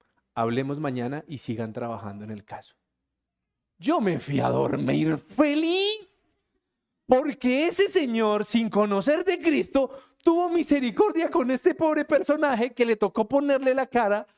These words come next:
por una afectación en una planta de producción.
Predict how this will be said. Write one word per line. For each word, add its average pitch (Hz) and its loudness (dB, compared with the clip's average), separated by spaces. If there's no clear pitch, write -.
por 180 2
una 208 -2
afectación 147 -2
en 139 -6
una 131 -6
planta 117 -6
de 113 -6
producción. - -14